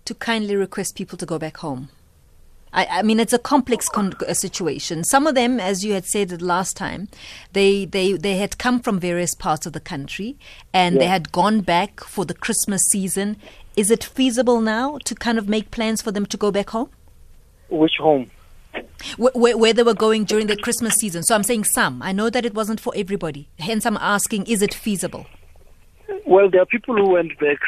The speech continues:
Speaker 2: to rebuild their lives
Speaker 1: Yes.
Speaker 2: in the same dangerous place.
Speaker 1: Oh.
Speaker 2: Now, the group of people that is at church says, "We can't go back there
Speaker 1: Mm.
Speaker 2: because it's not safe and we still have rains." And then there, there, there are those who are coming, for example,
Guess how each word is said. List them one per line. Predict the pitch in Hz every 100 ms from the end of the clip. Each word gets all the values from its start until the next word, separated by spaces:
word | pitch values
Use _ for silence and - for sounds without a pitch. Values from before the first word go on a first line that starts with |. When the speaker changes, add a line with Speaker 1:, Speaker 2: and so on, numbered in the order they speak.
| -
Speaker 2:
to |
rebuild | 143 196 - 160 151 143
their | 135
lives | 143 165 147 151 - 208
Speaker 1:
Yes. | 185 - -
Speaker 2:
in | 147
the | 143 -
same | 175
dangerous | 170 143 135 113 -
place. | 127 117 - - - _ 214 208 - -
Speaker 1:
Oh. | 214 190
Speaker 2:
Now, | 143
the | 151
group | - 214 220
of | 190
people | 196 180 180
that | 156 151
is | 156 139
at | -
church | 151 143 -
says, | 165 147 135 - - _ _ _ _
"We | 156
can't | 151 214 214
go | 160
back | 139 135 117
there | 120 110 - -
Speaker 1:
Mm. | 113
Speaker 2:
because | 208 - 156 147 - - - - - - - -
it's | - -
not | 160 -
safe | 170 131 - - - - _ - - -
and | 139 139
we | 143 -
still | 170
have | 139 131
rains." | 113 120 107 101 - - - - - - - - -
And | 139 143
then | 151 156 156
there, | 151 156 156
there, | 147 165
there | 160 165
are |
those | 151 185 214 190 -
who | 185
are | 170
coming, | - 170 170 156
for | 143 147
example, | 131 151 151 160